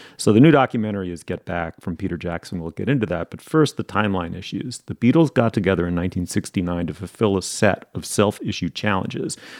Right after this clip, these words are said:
to make a record in a couple of weeks, more or less from scratch, and to record the record live, i e no studio editing or overdubs, for which they'd become quite famous. And they wanted to perform it live, debut it by performing it live for a live audience,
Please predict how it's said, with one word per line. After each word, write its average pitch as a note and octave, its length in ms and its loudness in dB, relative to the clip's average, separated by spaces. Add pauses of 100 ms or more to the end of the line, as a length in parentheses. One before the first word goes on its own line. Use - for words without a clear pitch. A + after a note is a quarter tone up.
(160)
to A#2+ 80 2
make G#2+ 180 6
a G2+ 60 6
record C3+ 320 4
in C#3 100 -2
a A#2+ 60 -4
couple - 260 -6
of G#2 80 -8
weeks, F#2 460 -8 (280)
more A#2 280 4
or C#3+ 60 8
less A#2 280 4
from F#2+ 160 -8
scratch, F2 500 -6
and F#2+ 120 -8
to D#2+ 80 -12
record A2 460 0
the F#2+ 60 -4
record F2 360 -4
live, F2 500 -4
i F#2 140 -2
e F2+ 180 -4
no F2+ 180 -2
studio F2+ 420 2
editing G#2+ 440 2
or E2 80 -6
overdubs, F2 640 -4
for - 120 -10
which - 180 -8
they'd - 180 -6
become - 300 -8
quite F2 280 -10
famous. G2+ 540 0 (380)
And A#2 80 6
they A#2+ 60 8
wanted C#3 280 8
to - 80 2
perform F#3+ 460 4
it D3+ 120 2
live, F#2+ 520 0 (300)
debut B2+ 420 8
it G2 180 -6
by G2 140 -2
performing A2 480 -2
it G2+ 100 -4
live F#2 300 -4
for G2 120 -6
a F2+ 60 -4
live F2 320 -6
audience, F#2+ 600 -4